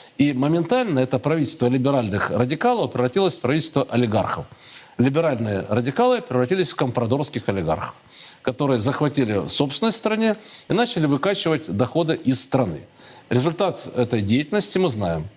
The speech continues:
Два триллиона долларов, вывезенных из России, э, десятки миллиардов тонн сырья, невоспроизводимых ресурсов, выкачано, э, миллионы людей, уехавшие из страны. Вот результат этого расстрела Верховного Совета. Власть была узурпирована мошенниками,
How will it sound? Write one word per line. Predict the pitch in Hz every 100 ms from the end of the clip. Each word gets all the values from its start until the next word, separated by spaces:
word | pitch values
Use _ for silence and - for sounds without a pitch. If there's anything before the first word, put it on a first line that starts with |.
| -
Два | 92 170
триллиона | 156 131 123 110 101
долларов, | 101 98 90 87 - - - - -
вывезенных | 156 123 98 104 110
из | 101
России, | 104 - 214 233 208 - - - - - -
э, | - 107 110 101
десятки | 90 120 - 185 -
миллиардов | 127 120 113 104 95
тонн | 110 90 78 - -
сырья, | - 131 147 220 226 -
невоспроизводимых | - 170 160 175 151 165 165 151
ресурсов, | 151 143 160 139 139
выкачано, | 135 131 123 - 123 117 - - - - - -
э, | 110 107
миллионы | 113 156 202 170 131
людей, | 123 110
уехавшие | 104 110 98 101 - 110
из | -
страны. | 139 185 240
Вот | 196 196
результат | 127 139 185 202 - - -
этого | 151 143 131
расстрела | 123 - 127 165
Верховного | 131 110 117 110 104
Совета. | - 90 101
Власть | 131 220
была | 175 147
узурпирована | - 120 123 117 202 226 135 92 85
мошенниками, | 117 - 98 107 - 151